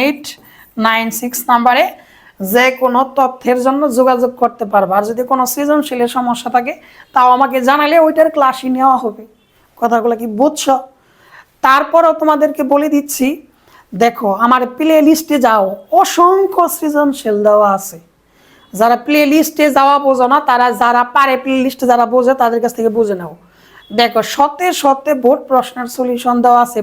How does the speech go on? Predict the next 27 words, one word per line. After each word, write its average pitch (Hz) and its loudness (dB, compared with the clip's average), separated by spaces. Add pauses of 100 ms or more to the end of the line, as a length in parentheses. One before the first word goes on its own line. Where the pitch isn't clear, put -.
প্লে 220 2 (100)
লিস্টে। 185 -10 (500)
তুমি 262 4 (160)
যাও 262 4 (260)
এবং 240 0 (120)
প্লে 262 2
লিস্টে 254 0
দেখো 233 2
অনেকগুলা 233 0 (100)
ক্লাস 247 2
আছে, 262 -4 (100)
তুমি 240 -2 (140)
দেখে 254 0
নাও। 175 -2 (380)
তোমার 247 2 (120)
মনে 247 2
হয় 254 -2
না 220 -6
কেমিস্ট্রিতে 226 -8
কোনো 202 -10 (140)
সমস্যা 208 -6 (120)
থাকবে? 175 -8 (580)
আর 240 4
যারা 240 2 (120)
পণ্ডিত 330 -2 (500)
তাদের 214 2 (100)
ক্লাস 226 2